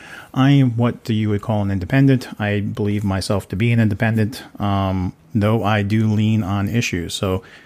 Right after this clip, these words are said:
let me be straight about this. So, when I say I lean on issues, I am pretty liberal when it comes to prostitution. And I say that and I mean that. Now, when it comes to my First and Second Amendment rights, well, I'm pretty damn conservative. Uh, don't, uh,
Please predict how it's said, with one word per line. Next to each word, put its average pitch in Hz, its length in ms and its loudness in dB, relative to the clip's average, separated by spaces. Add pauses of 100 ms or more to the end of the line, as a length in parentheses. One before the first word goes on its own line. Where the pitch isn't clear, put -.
(200)
let 127 240 0
me 123 160 4
be 107 180 -2
straight 147 320 0
about 101 260 -2
this. 85 180 -6
So, 127 300 0 (460)
when 113 160 -2
I 139 140 2
say 135 280 0
I 123 100 0
lean 120 300 2
on 107 180 0
issues, 104 440 -2 (300)
I 151 140 0
am 139 160 4
pretty 160 360 0
liberal 123 440 2
when 110 140 2
it 101 100 -4
comes 107 260 -2
to - 80 -6
prostitution. 95 840 0 (140)
And 104 120 -4
I 101 120 -4
say 110 240 -2
that 107 220 -4
and 107 160 -4
I 110 100 -4
mean 127 240 2
that. 92 180 -6
Now, 98 280 -4 (400)
when 113 160 4
it 107 100 0
comes 120 260 2
to 117 180 0
my 107 160 2
First 110 360 -2
and 98 120 -4
Second 151 320 0
Amendment 165 360 2
rights, 160 260 -2
well, 143 260 0
I'm 143 280 0
pretty 139 340 -2
damn 123 260 2
conservative. 107 760 0
Uh, 95 180 -4
don't, 117 400 0
uh, 107 200 2